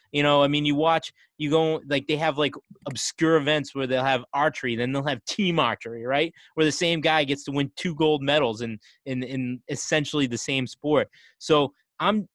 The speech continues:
I'm all for more events. I'm all for, you know, opening up to, to more athletes, and an attempt to bring cross country, uh, to the Olympics i-, i-, is, is, I think, a step in the right direction. Like, you know, if they were to, if there was gonna be some sort of compromise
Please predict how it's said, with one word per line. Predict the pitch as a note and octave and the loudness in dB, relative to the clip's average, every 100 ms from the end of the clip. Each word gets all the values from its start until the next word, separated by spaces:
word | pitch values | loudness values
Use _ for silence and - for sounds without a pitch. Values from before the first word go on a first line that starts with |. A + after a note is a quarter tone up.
| _ | _
I'm | F3+ G3 | -2 0
all | F#3+ F3 | 0 -2
for | D#3+ D#3 | -2 -2
more | C#3 C#3 | 0 0
events. | C3 B2 B2 A2+ - | 2 2 0 -2 -6
I'm | C3+ | -2
all | C#3+ C3+ | 0 -2
for, | - B2+ B2 A2+ - _ | -2 2 2 2 -2 _
you | B2 | -8
know, | B2 B2 | -6 -4
opening | C3 B2 B2+ B2 | -4 -2 -2 -2
up | A#2+ - | -4 -4
to, | B2+ A#2 - | -4 -2 -6
to | - | -12
more | A#2+ A#2 | -8 -4
athletes, | A#2 A#2 - B2 A2+ - | -4 -6 -6 -8 -10 -14
and | B2 | -12
an | A#2 | -10
attempt | A#2 - - C3+ C#3 _ | -10 -12 -8 -8 -10 _
to | B2+ | -8
bring | B2+ A#2+ | -6 -4
cross | B2 A#2+ | -4 -4
country, | - A#2+ - B2 A2 _ _ _ _ | -6 -12 -8 -10 -10 _ _ _ _
uh, | A2+ G#2+ G2+ | -12 -12 -12
to | - | -10
the | A#2 | -6
Olympics | A#2 G#2+ A2+ - - _ - | -6 -4 -4 -4 -16 _ -16
i-, | A2+ - | -16 -10
i-, | B2 A#2 | -10 -8
is, | B2 A2 G2+ - | -8 -8 -12 -12
is, | B2 G#2+ G#2+ | -10 -10 -10
I | A#2+ | -8
think, | A2+ G#2+ | -8 -10
a | |
step | - B2+ | -6 -6
in | A#2+ | -6
the | A#2+ | -4
right | A#2+ A#2 | -4 0
direction. | D3 D3+ D3 | 0 0 2
Like, | D3 C#3+ - _ | 0 0 -8 _
you | G#3 | 2
know, | D3+ C3+ | 2 2
if | D#3+ - | 0 0
they | D#3+ D#3 | 2 4
were | D#3+ D#3 | 2 2
to, | C#3 A2+ _ _ _ _ _ _ - | 2 0 _ _ _ _ _ _ -10
if | C3+ A#2 | -6 -2
there | C#3+ D3 | 2 2
was | D3 - | 2 0
gonna | C#3+ C3+ | -2 0
be | C3 | -2
some | - C#3+ C3 | -2 -4 -4
sort | D3 C3 | -4 -4
of | |
compromise | - C#3 C3+ B2+ G#2+ G#2+ G#2+ | -2 -4 -2 -4 -4 -4 -8